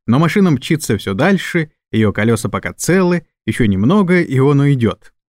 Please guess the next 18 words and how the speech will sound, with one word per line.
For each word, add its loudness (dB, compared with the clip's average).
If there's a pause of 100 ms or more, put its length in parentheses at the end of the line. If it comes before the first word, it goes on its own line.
Уйдет 2
в -20
который 0
раз -2
из -6
такой -2
передряги. -2 (240)
Но -2
вот -2
в -8
гранатомет 0
скользнула 0
граната. -2 (260)
Хлопок, -2 (340)
и 0
объятая 2
пламенем 0
машина 0